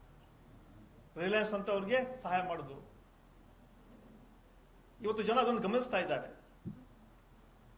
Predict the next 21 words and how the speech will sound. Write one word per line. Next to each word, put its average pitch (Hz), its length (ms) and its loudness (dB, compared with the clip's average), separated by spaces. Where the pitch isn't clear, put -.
ಕಳೆದ 202 240 2
ಹಲವಾರು 247 500 6
ವರ್ಷ, 233 200 2
ಎಪ್ಪತ್ತು 247 400 0
ವರ್ಷಗಳಿಂದ 226 520 0
ಏನು 220 500 -2
ದೇಶದಲ್ಲಿ 202 320 2
ಶಾಂತಿ, 208 320 -2
ನೆಮ್ಮದಿ 196 300 -4
ಇತ್ತು, 208 140 -8
ಅದನ್ನು 180 240 -8
ಹಾಳುವಂತಹ 165 840 -4
ಕೆಲಸಗಳು 190 320 -8
ಕೆಲವರು 170 300 -12
ಮಾಡಿದ್ದಾರೆ. 151 380 -10
ಅದಕ್ಕೆ 175 200 -10
ಸಂಪೂರ್ಣ 175 340 -6
ಬೆಂಬಲ 160 320 -6
ಕೇಂದ್ರ 156 280 -10
ಸರ್ಕಾರ - 320 -14
ಇದೆ. - 420 -10